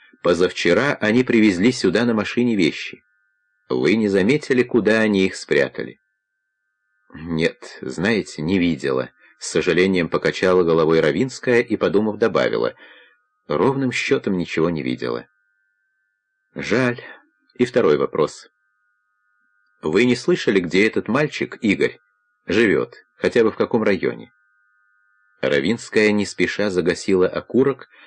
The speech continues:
потом вытащила новую папиросу и стала разминать её пальцами. «Где он живёт?»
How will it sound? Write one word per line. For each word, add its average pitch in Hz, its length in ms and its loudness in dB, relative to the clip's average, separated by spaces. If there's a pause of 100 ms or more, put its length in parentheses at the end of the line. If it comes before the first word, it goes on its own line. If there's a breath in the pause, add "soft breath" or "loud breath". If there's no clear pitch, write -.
(120)
потом 139 280 0
вытащила - 560 -2
новую 127 380 4
папиросу 123 640 0 (200 loud breath)
и - 80 -4
стала 117 360 -2
разминать 98 520 -4
её 98 140 2
пальцами. 62 640 -8 (960)
«Где 73 420 0
он 92 200 2
живёт?» 95 680 0